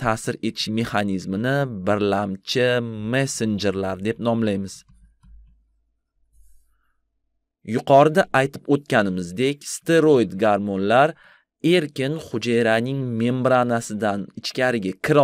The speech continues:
oladi va ular sitoplazmada joylashgan maxsus retseptorlar bilan bog'lanadi.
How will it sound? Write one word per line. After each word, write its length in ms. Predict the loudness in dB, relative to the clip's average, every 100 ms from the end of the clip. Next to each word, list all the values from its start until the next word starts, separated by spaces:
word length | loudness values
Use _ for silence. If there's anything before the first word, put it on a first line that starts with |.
| 6
oladi 380 | 4 0 0 0 -2 -12 -20 0
va 120 | 2 4 2 2
ular 260 | 4 4 0 -6
sitoplazmada 920 | -2 -2 0 4 4 4 0 0 0 0
joylashgan 760 | 0 0 -2 -4 -2 0 0 -4 -20 -20 -6 0
maxsus 480 | 0 -2 -4 -4 -2 -6 -2
retseptorlar 840 | -2 0 0 0 0 -2 0 0 0
bilan 200 | 0 0 4 6
bog'lanadi. 460 | 6 4 0 -6